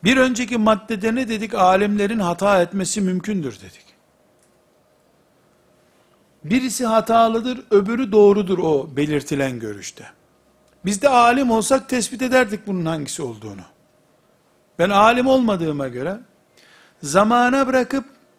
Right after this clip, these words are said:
alimlerin aralarındaki görüş farklılıklarını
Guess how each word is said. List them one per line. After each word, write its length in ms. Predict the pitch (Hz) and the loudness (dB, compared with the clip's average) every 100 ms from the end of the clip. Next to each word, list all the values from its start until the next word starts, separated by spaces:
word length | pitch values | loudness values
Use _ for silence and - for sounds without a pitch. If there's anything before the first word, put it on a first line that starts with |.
| _ _ _ _ _ _ _ | _ _ _ _ _ _ _
alimlerin 680 | 165 185 202 220 220 247 254 | 2 4 2 0 0 0 2
aralarındaki 1160 | 233 226 220 214 214 214 208 202 196 196 156 | 2 2 0 0 0 -2 -2 -2 -2 -4 -4
görüş 380 | 139 190 247 202 | 0 0 0 -4
farklılıklarını 1300 | - 202 190 196 214 208 202 202 196 202 233 262 | 0 2 2 -2 -2 -2 -2 -2 -2 0 0 0